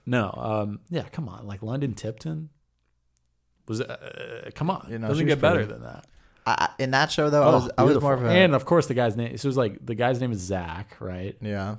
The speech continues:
Speaker 1: And then the other actor's real name is Cole, which
Speaker 2: Cole,
Speaker 1: is my
Speaker 2: which is your
Speaker 1: brother's
Speaker 2: brother.
Speaker 1: name. So it was, like, perfect. I was like, "Man, I, this is my life." Oh, I wanted it to be my life.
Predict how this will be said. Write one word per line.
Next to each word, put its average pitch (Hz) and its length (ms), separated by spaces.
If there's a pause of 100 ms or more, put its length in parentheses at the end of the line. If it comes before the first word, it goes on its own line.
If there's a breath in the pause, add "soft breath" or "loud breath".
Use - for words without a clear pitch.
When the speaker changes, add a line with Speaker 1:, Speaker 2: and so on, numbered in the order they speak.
Speaker 1:
And 113 160
then 110 160
the 107 160
other 151 260
actor's 98 480
real 127 300
name 95 300
is 87 320
Cole, 110 500
which - 100
Speaker 2:
Cole, 131 160
Speaker 1:
is 107 60
my 104 60
Speaker 2:
which 104 140
is 131 100
your 101 100
Speaker 1:
brother's 101 280
Speaker 2:
brother. 104 80
Speaker 1:
name. - 100 (220)
So 107 280
it 95 40
was, 92 140
like, 85 220
perfect. - 440
I - 20
was 87 80
like, 87 100
"Man, 98 240
I, 95 160
this 98 160
is 92 140
my 90 140
life." 92 260
Oh, 101 80
I 92 120
wanted 101 360
it 113 120
to - 100
be 65 100
my 65 140
life. - 420